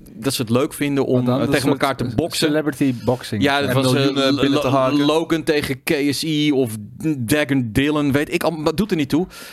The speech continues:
Speaker 1: Maar in een tijd dat we ook, eh, in een maatschappij waar zoveel oorlogen zijn, waar zoveel narigheid in de wereld is. En nogmaals, dat boksen vind ik geen probleem, want ik kijk ook graag U F C.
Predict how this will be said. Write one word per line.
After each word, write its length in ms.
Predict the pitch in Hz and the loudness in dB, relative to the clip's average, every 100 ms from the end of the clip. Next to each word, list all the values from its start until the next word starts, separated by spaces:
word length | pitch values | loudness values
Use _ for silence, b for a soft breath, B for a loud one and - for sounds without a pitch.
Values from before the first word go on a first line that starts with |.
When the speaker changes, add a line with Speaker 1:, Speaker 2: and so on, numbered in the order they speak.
| - | -4
Speaker 1:
Maar 160 | 143 | -2
in 120 | - 196 | 2 0
een 140 | 156 | 0
tijd 340 | 196 185 160 | -2 -2 -2
dat 220 | - 139 - | -2 -2 0
we 200 | 139 - _ | -2 -2 _
ook, 300 | 180 196 - | -2 -2 -2
eh, 640 | - 143 139 143 143 - - - 107 98 | -2 0 2 2 2 0 0 -4 -8 -6
in 120 | 156 | -2
een 80 | 156 | 0
maatschappij 500 | 156 - 156 165 151 | 0 -2 -2 -2 0
waar 180 | 143 - | -2 -4
zoveel 480 | 113 160 180 165 - | -2 0 2 0 0
oorlogen 580 | 156 165 156 127 127 117 | 2 2 2 2 0 0
zijn, 220 | 120 120 | 0 2
waar 100 | 123 | 2
zoveel 400 | 127 147 143 131 | 2 2 2 2
narigheid 640 | 120 131 151 160 143 131 | 4 2 0 -2 -2 -2
in 80 | 131 | 0
de 60 | 123 | 2
wereld 320 | 139 175 143 | 2 2 -2
is. 120 | 120 | -4
En 100 | 131 | -2
nogmaals, 280 | 151 143 127 | 0 0 0
dat 180 | 127 110 | -2 0
boksen 280 | 180 - - | -2 -2 -4
vind 160 | 175 | -4
ik 80 | 156 | -4
geen 160 | - 143 | -4 -4
probleem, 240 | 139 135 | -2 0
want 120 | 123 113 | 0 -2
ik 60 | |
kijk 200 | 143 147 | -4 -4
ook 100 | 139 | -4
graag 260 | - 131 107 | -2 -2 0
U 140 | 127 | -2
F 80 | |
C. 40 | 107 | 0